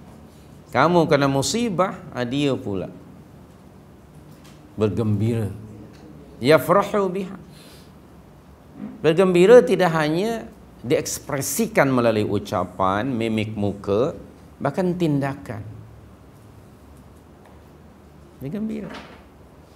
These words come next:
Kadang-kadang gembira tapi mengeluarkan perkataan yang menyakitkan. Dia happy.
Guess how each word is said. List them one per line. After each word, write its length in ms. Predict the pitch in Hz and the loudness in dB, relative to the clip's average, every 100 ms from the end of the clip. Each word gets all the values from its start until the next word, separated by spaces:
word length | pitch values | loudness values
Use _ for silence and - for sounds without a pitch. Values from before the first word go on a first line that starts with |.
| - - - - | -20 -20 -20 -10
Kadang-kadang 400 | - 143 156 196 | -2 2 2 2
gembira 480 | 202 180 170 143 160 | 4 4 4 4 4
tapi 320 | 208 165 214 | 2 2 2
mengeluarkan 480 | 190 165 160 160 202 | 2 6 6 6 4
perkataan 480 | 180 170 156 147 156 | 2 2 2 2 2
yang 160 | 156 151 | 2 2
menyakitkan. 800 | 151 151 - 247 254 - 98 90 - - - - - - - - - - 247 226 - - - - - - - | 2 0 0 -4 -4 -8 -10 -10 -16 -20 -20 -20 -20 -20 -20 -20 -20 -20 -16 -16 -16 -20 -20 -20 -20 -20 -8
Dia 160 | 185 | -4
happy. 480 | 240 262 262 254 - | 0 0 -2 -8 -8